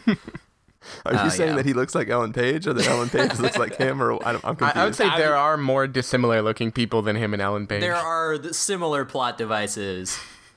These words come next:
Speaker 2: used in many a film. But no, Percy Jackson does not look like Ellen
Speaker 3: <laughs> I feel
Speaker 2: Page.
Speaker 3: like they could pass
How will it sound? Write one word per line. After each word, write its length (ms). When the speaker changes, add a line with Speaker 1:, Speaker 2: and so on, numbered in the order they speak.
Speaker 2:
used 320
in 180
many 260
a 60
film. 460
But 180
no, 240
Percy 360
Jackson 460
does 160
not 220
look 140
like 180
Ellen 240
Speaker 3:
<laughs> 20
I 100
feel 180
Speaker 2:
Page. 80
Speaker 3:
like 60
they 120
could 160
pass 460